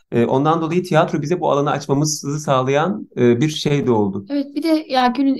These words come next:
Speaker 2: ülkede öyle bir enerji var ki ya gittiğimiz yerlerde, e, ya, ya öyle güzel bir enerji var ki insanlar ya bir arada olmak için bir şeyler arıyorlar yani o bir araya gelmek,
Speaker 1: Hı hı.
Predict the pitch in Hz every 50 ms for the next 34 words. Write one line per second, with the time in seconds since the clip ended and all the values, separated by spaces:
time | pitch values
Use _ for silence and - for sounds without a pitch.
0 | - 262 247 233 - 277 277 302 277 269 269 302 302 285 269 247 247 254 254 254
1 | 247 277 285 339 370 415 392 - - 202 190 196 - 202 208 202 196 202 - -
2 | 240 226 226 202 202 220 220 214 208 202 202 202 202 190 196 208 202 196 196 196
3 | - _ _ _ _ _ _ _ - - 208 208 214 214 - - 233 - - -
4 | _ _ _ _ _ _ _ - - - 277 277 285 277 330 311 311 302 330 339
5 | 349 330 320 320 285 302 311 320 320 339 370 415 466 453 - 277 254 262 254 277
6 | 302 294 302 320 320 311 311 269 262 247 233 214 233 262 277 277 277 269 240 277
7 | 262 254 262 262 262 277 262 - - - 277 262 254 - - - - _ _ _
8 | _ - 208 196 196 220 233 - 262 294 330 381 370 269 233 226 214 202 196 190
9 | 185 185 185 190 190 185 - 220 214 240 226 240 247 254 262 254 240 214 240 240
10 | 240 240 233 240 233 226 - - - - 107